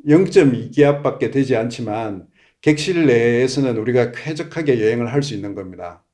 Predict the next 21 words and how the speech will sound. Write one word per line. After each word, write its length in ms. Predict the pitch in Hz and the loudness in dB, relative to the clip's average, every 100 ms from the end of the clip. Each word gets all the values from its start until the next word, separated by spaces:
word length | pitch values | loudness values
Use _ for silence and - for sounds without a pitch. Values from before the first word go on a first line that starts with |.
| _ | _
그러면 720 | 160 175 156 120 131 170 170 - _ | 2 6 6 4 0 -4 -12 -20 _
기내 400 | - 175 180 185 | -2 2 4 4
객실을 880 | - 170 - - 165 117 110 113 90 _ _ | 2 -8 -6 -2 2 4 4 -2 -6 _ _
평지보다 600 | - 214 196 165 135 117 | -6 -4 -2 2 4 4
이십 420 | 120 127 123 190 | 2 -2 -2 0
내지 280 | 175 135 143 | 4 4 4
이십오 420 | 123 117 170 120 | 0 -2 -2 -4
퍼센트 340 | - 143 151 147 | -4 -2 -2 -2
정도 680 | 123 117 120 143 160 160 - _ _ | -4 -2 4 4 4 -2 -16 _ _
낮은 560 | - 131 131 143 190 208 | -4 2 2 4 2 2
기압을 760 | - 131 131 120 113 104 95 - _ | 2 4 4 0 0 -2 -6 -16 _
유지하면 800 | 127 123 127 127 127 117 117 113 92 | -8 -2 2 2 2 -2 -2 -4 -6
어떤 720 | 107 - 190 202 196 - - | -10 0 0 0 -6 -12 -12
변화가 280 | 123 117 143 | -8 -6 -6
생길까요? 760 | 143 123 110 101 101 135 127 _ _ _ - | -6 -6 -8 -8 -8 -8 -10 _ _ _ 0
여기서 680 | 135 139 139 120 110 160 - - _ | 2 2 0 -2 -2 -4 -10 -20 _
중학교 500 | - 151 147 147 117 | 2 4 4 2 -2
화학 380 | - 127 139 | 0 0 0
지식을 400 | 151 143 139 113 | 0 -2 0 -2
좀 400 | 107 113 104 92 98 | 0 -4 -4 -12 -12
소환하셔야겠습니다. 1500 | - 131 110 104 101 123 120 110 98 92 107 92 90 90 | -2 0 0 -8 -12 -10 -4 -4 -4 -10 -14 -14 -14 -16